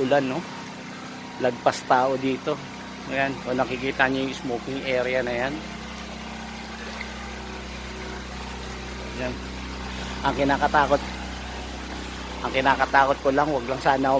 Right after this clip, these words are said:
makasalubong ng palaka, no? Yan. Medyo takot na takot po ako sa palaka, kaya yan po ang iniiwasan ko. Ayan, nandito na po ako sa boarding house.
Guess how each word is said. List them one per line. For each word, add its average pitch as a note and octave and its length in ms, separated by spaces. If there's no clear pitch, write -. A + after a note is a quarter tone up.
makasalubong C#3 640
ng C#3 240
palaka, C3+ 320
no? E3 120
Yan. D3 200
Medyo A#2+ 320
takot - 240
na D3 100
takot C#3+ 300
po D3 120
ako B2+ 120
sa C#3 80
palaka, C#3 400
kaya C3+ 480
yan B2+ 100
po C3+ 140
ang C#3 80
iniiwasan C3+ 720
ko. E3 80
Ayan, A#2+ 200
nandito B2 400
na C3 160
po C3+ 240
ako B2+ 120
sa A#2+ 80
boarding B2+ 360
house. E3+ 380